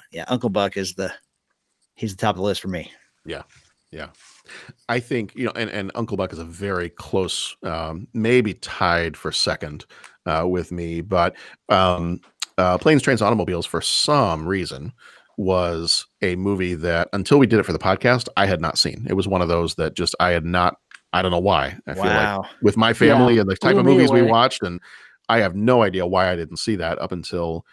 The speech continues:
Speaker 2: maybe it's one that I assumed I had watched, and so then I just never bothered to, you know, try to go check it out again. But, um, up until we did it for the podcast, I had never seen that movie, and that may be, Del Griffith may be my favorite John Candy role. Um,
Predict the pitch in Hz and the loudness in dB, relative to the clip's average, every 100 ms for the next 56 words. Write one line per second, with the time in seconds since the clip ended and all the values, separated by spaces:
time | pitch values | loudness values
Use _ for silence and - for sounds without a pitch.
0 | _ _ _ _ - 139 190 175 160 147 | _ _ _ _ 0 2 4 2 4 6
1 | 127 98 - 131 110 82 107 80 78 - | 6 4 0 -2 -2 0 0 -2 -10 -10
2 | 80 73 92 92 87 87 92 87 82 85 | -12 -8 -6 -6 -6 -8 -6 -4 -2 -2
3 | 85 87 82 160 _ - 80 78 - - | -4 -8 -12 -16 _ -8 -6 -6 -8 -4
4 | 80 85 80 - _ _ - 117 107 123 | -2 0 -4 -6 _ _ -2 0 4 4
5 | 90 80 92 95 87 - - - - 92 | 2 0 0 0 -2 -4 -20 -12 -2 0
6 | 82 85 - 135 151 147 135 123 113 147 | 0 -2 0 0 4 6 6 4 2 2
7 | - 87 - 101 104 95 98 104 107 104 | 0 -2 -2 -4 -2 -4 -4 0 0 -2
8 | 104 95 95 127 98 - - - - 104 | -4 -2 0 0 0 -6 -12 -16 -6 -4
9 | 101 120 123 110 107 95 101 87 85 120 | 2 2 2 0 0 0 -2 -4 2 2
10 | 117 104 - 87 92 87 85 78 - 95 | 4 0 -2 -4 -4 -4 -6 -8 -4 -6
11 | 82 85 - - - - 131 110 90 - | -4 -6 -8 -18 -16 -14 -4 -2 -2 -4
12 | 92 78 73 69 - - - - - 85 | -6 -6 -6 -6 -6 -8 -14 -14 -4 0
13 | 82 78 78 | 0 -2 -6